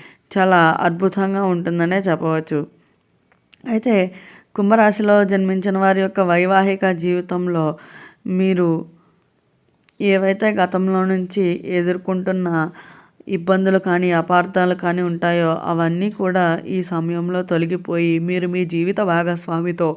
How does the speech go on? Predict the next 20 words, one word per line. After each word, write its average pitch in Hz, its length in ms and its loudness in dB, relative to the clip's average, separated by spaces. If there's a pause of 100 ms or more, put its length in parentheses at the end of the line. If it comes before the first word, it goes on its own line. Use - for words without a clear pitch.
(500)
మధురాను 180 600 2
క్షణాలు 190 480 0
గడుపుతారనే 170 680 0
చెప్పవచ్చు. 160 580 -4 (600)
ఆనందంగాను, 185 840 0 (140)
ఆహ్లాదంగాను 180 840 -2
అయితే 175 380 -2 (540)
మీ 185 140 0
జీవిత 185 420 -2
భాగస్వామితో 175 840 0
కలిసి 175 320 -4
మీ 180 160 -2
జీవితాన్ని 170 500 -4 (100)
సాగిస్తారనే 165 760 -2
చెప్పాలి. 156 480 -4 (140)
మీ 180 240 -2
జీవిత 180 380 -4
భాగస్వామి 170 720 -2 (1400)
ఎవరైతే 190 540 2
ఉంటారో 180 500 0